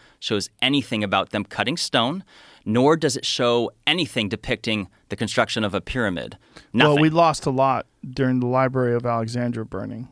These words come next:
Speaker 2: right?
Speaker 1: Well, yes. Although I've, so I made a video on that years ago saying that, you know, the, the stupid Caesar burnt that thing down. But, you know, I'm starting to think, Joe, I'm like,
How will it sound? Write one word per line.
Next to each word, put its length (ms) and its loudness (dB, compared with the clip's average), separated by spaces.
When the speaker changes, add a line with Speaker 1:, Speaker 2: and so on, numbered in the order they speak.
Speaker 2:
right? 240 -4
Speaker 1:
Well, 220 -2
yes. 580 -2
Although 480 2
I've, 260 0
so 140 -2
I 40 2
made 140 0
a 40 2
video 280 0
on 120 0
that 140 0
years 260 -4
ago 260 0
saying 320 -2
that, 140 -4
you 60 -6
know, 180 -6
the, 80 -12
the 80 -18
stupid 500 -6
Caesar 320 -2
burnt 280 -6
that 120 -4
thing 220 -8
down. 240 -4
But, 100 -12
you 60 -8
know, 60 -2
I'm 80 -2
starting 220 -4
to 40 -6
think, 160 -6
Joe, 100 -6
I'm 60 -6
like, 140 -8